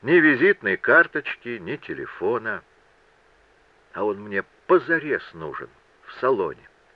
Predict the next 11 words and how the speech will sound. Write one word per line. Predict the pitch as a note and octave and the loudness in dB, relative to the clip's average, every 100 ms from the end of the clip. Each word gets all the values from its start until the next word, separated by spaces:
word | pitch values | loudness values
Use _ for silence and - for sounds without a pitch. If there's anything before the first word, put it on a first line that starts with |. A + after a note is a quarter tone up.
| _ _ _ _ _ _ _ | _ _ _ _ _ _ _
в | - | -16
связи | - G#2+ A#2+ - | 0 2 4 0
с | - | 0
этими | C3 A#2 G#2+ | 0 -2 -8
футбольными | - G#2 F2 A2+ F2 F2 | -4 -6 -2 -4 -2 -4
заказами". | D2+ E2 - D#2 - - - _ _ _ _ _ _ _ _ _ _ _ | -4 -4 -4 -8 -8 -16 -20 _ _ _ _ _ _ _ _ _ _ _
"И | - | 6
он | E3+ G3+ | 8 8
вам | E3+ G3+ F#3 | 8 6 4
не | |
конкурент, | F3 F3 - D#3 D3 A#2+ D#2 | 2 0 2 2 2 0 -4